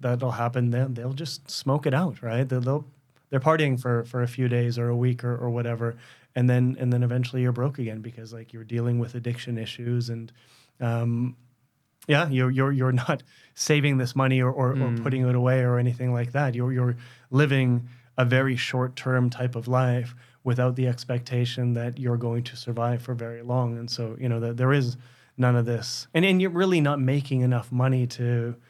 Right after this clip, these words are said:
Speaker 1: to put aside then
Speaker 2: Nothing,
Speaker 1: anyway,
Speaker 2: yeah.
Speaker 1: right? Um, so, yeah, so it's, it's, it's unfortunately a situation that is created by poverty, um, by inequality, and something that, that re-, reinforces these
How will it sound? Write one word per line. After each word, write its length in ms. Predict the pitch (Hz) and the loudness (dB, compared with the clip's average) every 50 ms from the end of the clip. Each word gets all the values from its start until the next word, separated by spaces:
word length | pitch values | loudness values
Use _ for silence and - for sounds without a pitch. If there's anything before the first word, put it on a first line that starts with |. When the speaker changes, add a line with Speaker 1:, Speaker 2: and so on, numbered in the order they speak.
| _ _ _ _ _ | _ _ _ _ _
Speaker 1:
to 100 | - 135 | -6 -6
put 240 | 123 127 - 165 160 | -4 -4 -2 0 0
aside 420 | 135 - - 131 117 113 135 143 | 0 0 -2 -4 -6 -6 -8 -8
then 200 | 139 131 123 123 | -6 -2 0 2
Speaker 2:
Nothing, 240 | 127 120 113 117 131 123 | 2 2 0 0 0 -2
Speaker 1:
anyway, 160 | 113 110 117 | -2 -2 -4
Speaker 2:
yeah. 180 | 117 120 117 117 | -2 0 2 2
Speaker 1:
right? 120 | 123 120 120 - - - - _ _ _ _ _ - | 2 2 0 -2 -10 -18 -20 _ _ _ _ _ 0
Um, 320 | 123 123 123 120 120 127 | 2 4 4 4 4 2
so, 140 | 123 - 190 | 2 2 4
yeah, 180 | 190 143 110 - | 4 2 0 -2
so 180 | - - 151 | 0 2 2
it's, 160 | 151 143 139 - | 2 2 2 2
it's, 340 | 160 147 143 - - - - - - _ _ _ _ _ _ _ _ _ _ _ _ _ _ _ | 0 0 0 -4 -8 -10 -12 -18 -20 _ _ _ _ _ _ _ _ _ _ _ _ _ _ _
it's 140 | - 143 - | -4 0 2
unfortunately 760 | 165 156 139 - 165 165 165 160 - 165 165 151 143 135 135 | 4 2 2 2 0 0 0 0 0 0 2 4 4 2 2
a 120 | 156 147 131 | 2 0 -2
situation 640 | 123 - 139 127 - 127 127 127 123 - 135 127 | 0 -2 -4 -2 0 2 2 2 0 0 0 0
that 240 | 127 127 127 127 - | 2 2 0 0 -2
is 440 | 143 123 123 117 117 - - - - - - - | -2 0 0 0 0 -4 -8 -12 -14 -16 -18 -18
created 500 | - - - 131 131 131 131 131 127 120 | -16 -4 0 2 2 4 2 2 0 0
by 140 | 131 127 | 0 0
poverty, 680 | 123 123 - 127 123 117 123 120 120 120 120 120 113 117 123 - | -2 -2 -2 -2 -2 0 0 0 0 0 0 -2 -2 -6 -8 -8
um, 520 | 117 113 117 117 110 110 117 123 123 123 | -6 -4 -4 -4 -6 -6 -8 -8 -10 -10
by 180 | 120 120 117 123 | -6 -2 0 0
inequality, 720 | 123 117 117 120 - - 123 120 117 113 113 117 117 117 | 2 0 0 -4 -6 -6 -4 -4 -2 -2 -4 -4 -4 -6
and 100 | 113 113 | -8 -10
something 320 | - - 117 - 123 120 113 | -14 -18 -18 -16 -14 -14 -14
that, 180 | 110 120 123 | -14 -16 -14
that 120 | 127 120 120 | -14 -12 -12
re-, 60 | 131 123 | -12 -12
reinforces 800 | - 127 120 120 123 123 120 120 127 131 139 135 - 131 113 113 | -10 -4 0 2 2 2 2 0 -4 -6 -6 -6 -8 -10 -12 -12
these 280 | 123 127 120 117 - | -14 -14 -14 -16 -18